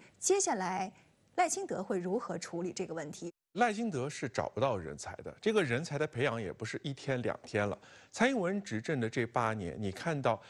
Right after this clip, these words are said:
Speaker 2: 按说啊，如果说你真的想培养人才的话，经过八年应该是能够找到一些人的。但是呢，你看到八年呢，民进党在干嘛呢？这些政治人物都在想着卡位子，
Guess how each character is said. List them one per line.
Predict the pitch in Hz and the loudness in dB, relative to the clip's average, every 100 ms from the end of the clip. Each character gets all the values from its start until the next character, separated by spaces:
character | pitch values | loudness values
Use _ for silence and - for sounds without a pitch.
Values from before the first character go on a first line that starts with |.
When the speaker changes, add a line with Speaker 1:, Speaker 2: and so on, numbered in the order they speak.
| - - | -4 0
Speaker 2:
按 | 214 143 | 0 0
说 | - 202 | -2 0
啊， | 123 - - - | 0 -2 -12 -4
如 | 120 220 254 | 0 2 0
果 | 117 127 | -2 -2
说 | 131 143 | -2 -2
你 | 135 | -2
真 | 95 - 208 | 0 0 2
的 | 165 | 0
想 | 101 - | -2 -6
培 | - | -2
养 | 113 87 | 0 0
人 | 92 107 | -4 -4
才 | 110 90 | -6 -8
的 | |
话， | 107 104 | -2 -2
经 | - 180 | 0 0
过 | 131 | 0
八 | - 131 | 0 -2
年 | 139 95 113 | 0 -2 -2
应 | 147 | 0
该 | 180 202 | 2 2
是 | 185 | 0
能 | 113 | 0
够 | 165 | 0
找 | 285 82 | 0 0
到 | 92 90 | 0 0
一 | |
些 | 101 | -2
人 | 87 71 82 | -2 -4 -6
的。 | - - - - - - _ | -8 -8 -20 -20 -20 -20 _
但 | 302 262 | 2 2
是 | 220 | 2
呢， | 190 151 | 0 0
你 | 127 | 2
看 | 226 | 2
到 | 208 | 2
八 | 196 208 214 | 2 2 2
年 | 123 87 | 0 0
呢， | 117 104 | 0 2
民 | 127 | 2
进 | 208 | 2
党 | 95 | 0
在 | 139 | -2
干 | - 156 | 0 0
嘛 | 95 - | 0 -4
呢？ | 87 | -6
这 | - 185 | -2 0
些 | 202 | 2
政 | 233 160 | 2 0
治 | 104 | 0
人 | 127 | 0
物 | |
都 | 127 214 | 0 0
在 | 226 | 0
想 | 175 92 - | 0 -4 -4
着 | 131 | -6
卡 | - - - | -2 0 2
位 | 233 135 | 2 0
子， | - | -4